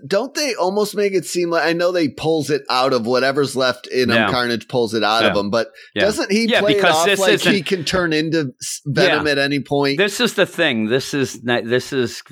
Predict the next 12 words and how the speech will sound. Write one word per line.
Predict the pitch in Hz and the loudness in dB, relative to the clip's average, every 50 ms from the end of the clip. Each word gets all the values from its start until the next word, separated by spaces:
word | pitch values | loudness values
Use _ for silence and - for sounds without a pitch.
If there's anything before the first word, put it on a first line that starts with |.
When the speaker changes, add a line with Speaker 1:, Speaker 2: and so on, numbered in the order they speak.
| - _ | -18 _
Speaker 2:
Carnage. | - - 117 107 101 85 76 76 - - - - - | -4 0 0 2 2 0 -4 -10 -14 -16 -16 -6 -2
Th-, | 120 127 - | 0 0 2
like | 110 120 117 113 - - | 2 2 2 2 0 -2
you | 113 | -4
said, | - - - 110 87 85 | -2 0 0 -2 0 2
this, | 117 | 2
Speaker 1:
Yes. | 120 101 80 - - | 2 2 2 0 0
Speaker 2:
this | 123 120 107 - - | 0 -2 -2 -2 -6
is | - - 139 127 123 117 - - 127 | -6 -2 -2 -2 -2 -2 -4 -4 -2
a | 123 120 110 | 0 0 0
whole | 104 - - 131 135 139 135 135 127 107 | -2 -2 -2 0 2 2 2 0 0 -2
ruse. | 101 113 123 127 127 120 110 101 95 95 - - | -2 0 0 2 2 2 0 0 -2 -6 -8 -10